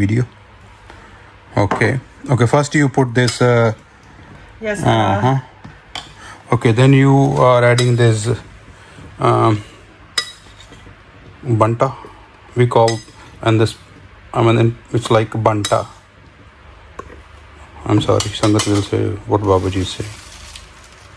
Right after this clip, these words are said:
Speaker 1: Okay, then spinach, some amount, all right.
Speaker 2: If you have big blender, it will be much easier.
Speaker 1: Mm-hmm.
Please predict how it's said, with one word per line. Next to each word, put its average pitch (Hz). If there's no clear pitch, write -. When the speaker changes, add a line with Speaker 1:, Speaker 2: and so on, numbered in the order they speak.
Speaker 1:
Okay, 107
then 120
spinach, 113
some 104
amount, 110
all 104
right. 147
Speaker 2:
If 220
you 226
have 202
big 190
blender, 185
it 190
will 190
be 180
much 185
easier. 180
Speaker 1:
Mm-hmm. 113